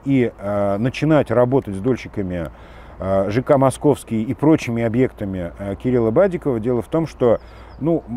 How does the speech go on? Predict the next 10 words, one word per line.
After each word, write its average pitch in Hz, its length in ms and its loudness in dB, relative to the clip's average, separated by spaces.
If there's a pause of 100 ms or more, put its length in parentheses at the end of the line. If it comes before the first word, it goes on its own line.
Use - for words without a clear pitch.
(160)
по 156 100 4
моему 165 320 6
субъективному 127 720 0
ощущению, 151 520 -2
там 160 220 2
назревает 127 680 2
нек-, 120 280 -4
некое 123 420 -4
действие, 110 440 -4
некий 104 380 -4